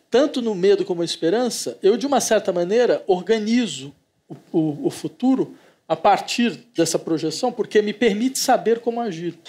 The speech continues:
É, por que que esses dois afetos são tão bloqueadores? Porque é necessário, hoje,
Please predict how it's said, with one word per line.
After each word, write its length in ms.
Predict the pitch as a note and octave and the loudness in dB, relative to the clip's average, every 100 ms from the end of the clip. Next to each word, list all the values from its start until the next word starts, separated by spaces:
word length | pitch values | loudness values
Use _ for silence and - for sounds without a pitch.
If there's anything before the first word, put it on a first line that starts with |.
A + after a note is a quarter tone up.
| - _ | -20 _
É, 100 | F3+ | 0
por 180 | F3+ B3 | 2 2
que 100 | E4+ | 2
que 40 | D#4 | 2
esses 180 | - | 2
dois 180 | G#3+ A3 | 2 4
afetos 360 | G#3 - G#3+ - | 4 2 0 0
são 220 | - G3+ | -2 -2
tão 220 | - G#3+ | 0 0
bloqueadores? 880 | F3 F#3 F#3+ F3+ C#3 D#3 D3 D#3 - _ _ - _ - | 0 0 0 -2 0 0 -2 -4 -16 _ _ -20 _ -10
Porque 580 | A#3 - D4 B3 - - _ | -6 0 4 4 0 -10 _
é 100 | - G#3+ | 0 2
necessário, 840 | A#3 A3+ - - B3 C4 F3+ E3 _ | 4 2 2 2 4 4 0 -2 _
hoje, 520 | - A3+ B3+ D#3+ D3 | 2 4 4 0 -8